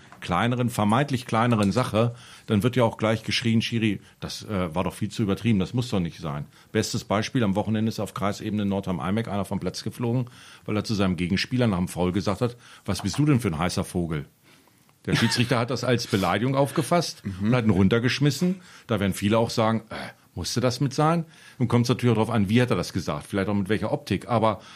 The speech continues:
Speaker 1: äh, er wurde gefoult, er hat einen Freistoß bekommen, das Bein war nicht ab.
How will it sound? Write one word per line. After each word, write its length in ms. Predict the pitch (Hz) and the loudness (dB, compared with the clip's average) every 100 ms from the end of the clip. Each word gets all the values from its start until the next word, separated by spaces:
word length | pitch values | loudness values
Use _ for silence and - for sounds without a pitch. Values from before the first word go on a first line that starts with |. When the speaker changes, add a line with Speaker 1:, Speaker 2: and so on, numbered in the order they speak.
| - - | -8 0
Speaker 1:
äh, 180 | 113 | 0
er 160 | 117 104 | 0 2
wurde 180 | 120 110 | 4 4
gefoult, 540 | 104 - 98 143 160 | 2 2 4 4 0
er 140 | 107 101 | -2 -2
hat 80 | |
einen 80 | - | -4
Freistoß 420 | - 90 98 143 | -2 0 2 0
bekommen, 440 | - 151 - 156 151 | -2 -4 2 2 2
das 180 | 104 - | 0 0
Bein 240 | 95 101 | 2 4
war 100 | 101 | 2
nicht 220 | 90 85 | 2 0
ab. 240 | 123 139 | -2 -2